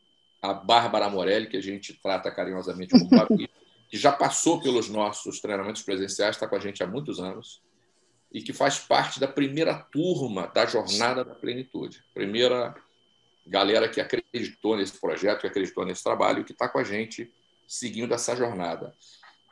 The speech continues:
Então, Babi, eu vou pedir pra você se apresentar, é, rapidamente e contar pra nós um pequeno resumo aí da sua história.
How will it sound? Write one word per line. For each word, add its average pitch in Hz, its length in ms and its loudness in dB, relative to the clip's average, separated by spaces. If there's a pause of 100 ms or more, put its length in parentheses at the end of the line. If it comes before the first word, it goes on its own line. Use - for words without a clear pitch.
(360)
Então, 180 340 2
Babi, 139 280 6
eu 117 60 4
vou 131 120 4
pedir 139 200 -2
pra 131 160 2
você 120 360 0
se - 240 0
apresentar, 113 960 2 (540)
é, 101 240 2
rapidamente 120 840 0
e - 60 -2
contar 143 400 2
pra 135 220 4
nós 131 600 2 (600)
um 139 160 -8
pequeno 147 340 0
resumo 139 460 -2
aí 127 80 0
da 123 100 0
sua - 160 -6
história. 110 540 2